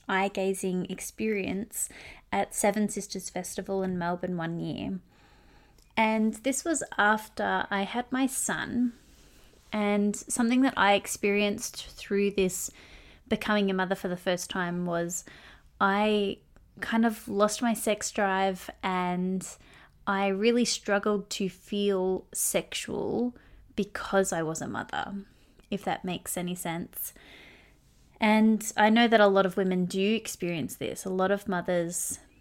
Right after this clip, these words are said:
have this experience of not feeling sexual. So I was at Seven Sisters Festival, and there's lots of different workshops going on and all these different things.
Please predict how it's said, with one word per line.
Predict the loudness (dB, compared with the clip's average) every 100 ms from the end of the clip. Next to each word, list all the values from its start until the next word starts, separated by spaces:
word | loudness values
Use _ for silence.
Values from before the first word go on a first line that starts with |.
| _
have | -6 -4 -2
this | -4 -4
experience | -8 -4 0 2 2 -2
of | -6 -6
not | -4 -6
feeling | -4 -4 -2 -4 -4 -6 -10
sexual. | -12 -8 -6 -6 -8 -8 -10
So | -10 -2
I | 2 4
was | 4
at | 0 0
Seven | 0 4 4
Sisters | 2 -2 -2 -2 -2
Festival, | -4 -4 -6 -2 -2 -2 -8 -20 -20 -20 -20 _
and | 0 2 2 2
there's | 0 0
lots | 2 0 -2
of | -2
different | -2 0 0 0 -2 0
workshops | 2 2 2 0 -2 -2
going | 0 2 2
on | 2 2
and | 0
all | 0
these | 0 0
different | -4 -6 -6 -4
things. | -2 0 0 -2 -6